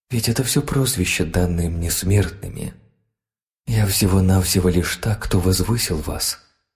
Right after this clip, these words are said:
и дал талику давно утерянной силы твоему народу.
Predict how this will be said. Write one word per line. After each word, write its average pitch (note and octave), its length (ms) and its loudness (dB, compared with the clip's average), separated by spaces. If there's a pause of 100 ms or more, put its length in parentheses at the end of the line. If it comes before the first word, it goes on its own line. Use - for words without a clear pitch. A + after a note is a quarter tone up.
(180)
и B2+ 100 2
дал C3+ 220 4
талику B2 440 0
давно A2+ 360 4
утерянной A2+ 480 2
силы A2 380 -2
твоему E2+ 360 0
народу. D#2+ 680 -2